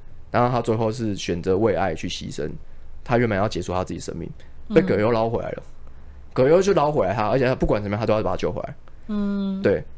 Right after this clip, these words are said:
Speaker 1: 他后来救回来说：“不，就是我就是，我就是要你当我媳妇这样，这种感觉。”他也不管他的出身，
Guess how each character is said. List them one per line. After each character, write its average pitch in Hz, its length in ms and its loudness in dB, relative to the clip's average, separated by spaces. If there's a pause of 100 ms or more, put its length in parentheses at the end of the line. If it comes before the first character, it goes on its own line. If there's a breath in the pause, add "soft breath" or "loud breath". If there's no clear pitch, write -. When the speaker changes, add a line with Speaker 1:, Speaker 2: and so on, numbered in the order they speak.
Speaker 1:
他 131 120 2
后 135 100 4
来 123 100 4
救 123 200 4
回 107 60 2
来 101 160 2
说 117 120 0
：“不， 143 140 -4 (120)
就 123 100 0
是 123 180 0
我 101 140 2
就 117 100 -2
是， 110 320 -4 (380)
我 107 120 -2
就 113 120 -4
是 123 60 0
要 120 120 4
你 104 100 -2
当 107 160 0
我 90 80 0
媳 - 180 -6
妇 95 140 -6
这 95 80 -4
样， - 140 -6
这 - 80 -2
种 90 80 0
感 - 180 -6
觉。” - 140 -10 (340 soft breath)
他 131 100 4
也 120 60 4
不 - 80 -2
管 - 160 0
他 104 160 0
的 101 80 0
出 98 200 -4
身， 92 200 -4